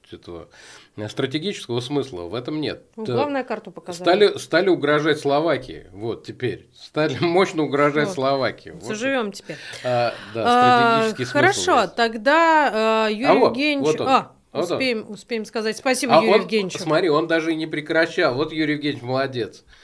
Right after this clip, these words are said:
Speaker 1: А, <laughs> щас попробуем его вывести. Видимо, что-то, э, что-то прервалось. А Юрий
Speaker 2: Подсбоило
Speaker 1: Евгеньевич,
Speaker 2: немножечко.
Speaker 1: да, и не прекращал. А мы это, нам и рассказывает что-то.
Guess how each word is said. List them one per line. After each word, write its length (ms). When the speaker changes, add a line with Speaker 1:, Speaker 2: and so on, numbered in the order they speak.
Speaker 1:
А, 520
<laughs> 180
щас 260
попробуем 560
его 280
вывести. 580
Видимо, 280
что-то, 460
э, 320
что-то 280
прервалось. 600
А 40
Юрий 160
Speaker 2:
Подсбоило 500
Speaker 1:
Евгеньевич, 220
Speaker 2:
немножечко. 360
Speaker 1:
да, 280
и 120
не 100
прекращал. 760
А 120
мы 220
это, 420
нам 300
и 20
рассказывает 640
что-то. 360